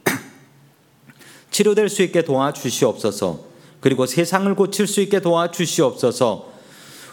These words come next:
우리 모두를 주님의 제자로 부르시는 예수 그리스도의 이름으로 기도드립니다.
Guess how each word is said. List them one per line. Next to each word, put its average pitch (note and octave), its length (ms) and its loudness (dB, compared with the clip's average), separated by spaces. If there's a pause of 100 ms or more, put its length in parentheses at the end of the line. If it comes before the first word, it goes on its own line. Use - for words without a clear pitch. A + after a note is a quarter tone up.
(280)
우리 F#3+ 180 4
모두를 F#3 440 2
주님의 E3+ 420 0
제자로 D3+ 440 0
부르시는 A2+ 720 -2
예수 D#3 540 0
그리스도의 D#3+ 480 0
이름으로 G#2+ 600 -2
기도드립니다. G2 1120 -2